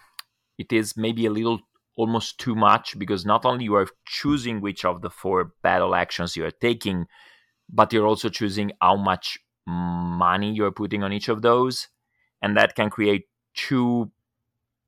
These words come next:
things. One is sometimes you can really agonize on, "Oh, do I put three coins or four?"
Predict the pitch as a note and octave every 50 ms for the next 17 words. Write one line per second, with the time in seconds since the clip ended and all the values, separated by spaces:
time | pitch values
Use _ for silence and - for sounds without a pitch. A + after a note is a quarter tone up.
0 | _ _ - A#2 A2+ A2 G#2 G2 F#2 - - G2+ G2+ G#2+ A2 A#2 A#2+ A#2+ A#2 A2+
1 | A2 A2 G2+ - - - - _ _ _ - - - - G2+ G2 G2+ F#2+ - G2
2 | F#2+ F#2+ G2 F#2+ - - F#2+ F2 - G2 F#2 F2+ F2+ F2+ F2+ F2 - _ _ _
3 | _ _ _ _ _ _ - G2 G2 A2 A2 A2 A2 A2 G#2 G2 G2+ F#2+ A2+ G2+
4 | F#2+ F#2 F2+ F2 F2 F2 F2 F2 - - - - F#2 F2+ F2 F2 F2 F2 E2+ E2+
5 | E2 E2 F2 _ _ _ _ _ _ _ _ _ _ _ _ _ _ _ - A2
6 | A2 G#2 G2+ G2 F2 G#2 F#2+ F#2+ F#2 F2+ - A2 G2+ F2 - - _ _ _ _
7 | - - A2+ A#2+ B2 B2 - - - A2 F#2+ F#2 F2+ F2 F2 E2+ E2+ E2+ - -
8 | - - G2+ E2+ D#2+ D#2+ - - - - - C3 B2 G#2 F#2+ F#2 E2+ D#2+ - -
9 | E2 G2